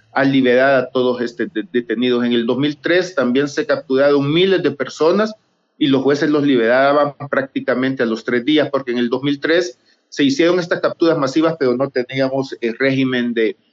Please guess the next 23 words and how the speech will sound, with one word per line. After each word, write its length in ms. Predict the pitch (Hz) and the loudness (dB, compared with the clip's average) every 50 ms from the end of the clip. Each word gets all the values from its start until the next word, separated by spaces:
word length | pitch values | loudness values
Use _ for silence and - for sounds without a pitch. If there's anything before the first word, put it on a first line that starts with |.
| _ _ _ _ _ _ _ _ - | _ _ _ _ _ _ _ _ -4
de 140 | 123 135 | 0 0
estado 420 | 131 131 131 - 147 139 139 135 131 | 0 0 0 0 0 2 2 2 4
de, 240 | 123 123 120 107 113 | 2 2 2 0 0
de, 240 | 120 123 120 - 120 | 0 0 0 0 0
de 160 | 117 123 120 | 0 0 0
excepción. 560 | 117 120 - 135 - - - 151 151 151 143 - | 0 -2 -4 -8 -6 -2 0 0 0 0 0 -2
Ahora 340 | 120 120 127 139 147 147 | 0 2 2 2 2 2
que 80 | - 151 | 0 0
lo 160 | 147 151 151 | 0 0 0
tenemos 640 | 156 151 147 151 156 170 175 180 180 175 - - - - | 0 0 0 0 0 0 2 0 0 -2 -4 -10 -16 -14
y 80 | 117 | -12
que, 140 | - - 113 | -8 -8 -8
por 200 | - - 113 110 | -4 -2 -2 0
ejemplo, 380 | 110 117 135 143 139 139 135 127 | 0 0 0 -2 -2 -4 -6 -4
se 100 | - 127 | -2 0
ha 40 | 117 | 0
aumentado 600 | 127 127 127 131 127 123 - 139 139 139 117 113 | 2 2 0 0 -2 -2 0 0 2 2 2 0
a 100 | 110 - | 0 0
quince 360 | 131 135 135 135 139 135 131 | -2 -2 -2 0 0 0 2
días 240 | 139 147 143 131 127 | 2 2 2 2 2
la 100 | 117 117 | 0 -2
detención 480 | 117 110 - 113 110 - 127 127 135 | -2 -4 -6 -8 -6 -4 -2 -2 -2
administrativa, 1000 | 131 127 131 127 131 127 123 - - - 117 113 - - 147 151 139 120 - | -2 -2 -2 -2 -2 -2 -4 -4 -6 -6 -8 -6 -2 0 0 2 2 0 -2